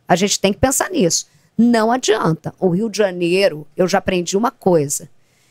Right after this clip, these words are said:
Muita gente fala e comenta sobre segurança pública, ou dá opinião, ou se manifesta na internet, não pelo sangue do pobre, mas quem atirou. Quem atirou? Quero saber quem atirou. Aí eu me manifesto. Cara, isso é você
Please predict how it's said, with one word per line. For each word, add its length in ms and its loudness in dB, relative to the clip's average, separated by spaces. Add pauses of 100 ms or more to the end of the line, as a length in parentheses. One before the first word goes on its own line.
(460)
Muita 480 2
gente 360 -2
fala 520 0
e 40 -4
comenta 420 0
sobre 220 -4
segurança 440 -4
pública, 680 -2 (260)
ou 200 2
dá 200 2
opinião, 500 0
ou 80 0
se 120 -4
manifesta 480 -4
na 40 -6
internet, 680 -2 (340)
não 300 2
pelo 200 0
sangue 240 0
do 100 -4
pobre, 460 -6 (360)
mas 280 2
quem 180 0
atirou. 520 -2
Quem 140 2
atirou? 400 -2 (460)
Quero 140 0
saber 160 0
quem 120 0
atirou. 440 0
Aí 160 -2
eu 60 0
me 100 -10
manifesto. 680 -16
Cara, 280 0
isso 300 -2
é 200 2
você 480 0